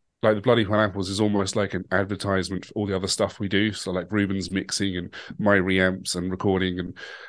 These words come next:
Luke's vocal lessons and Kiko's masters and, and, um,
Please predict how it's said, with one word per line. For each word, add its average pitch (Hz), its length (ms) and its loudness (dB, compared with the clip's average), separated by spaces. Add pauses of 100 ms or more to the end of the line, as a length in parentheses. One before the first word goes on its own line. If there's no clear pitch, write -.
(100)
Luke's 117 280 4
vocal 107 360 6
lessons 95 600 0
and 92 300 -2 (200)
Kiko's 101 500 2
masters 101 460 2
and, 95 280 -2
and, 95 300 2
um, 92 380 2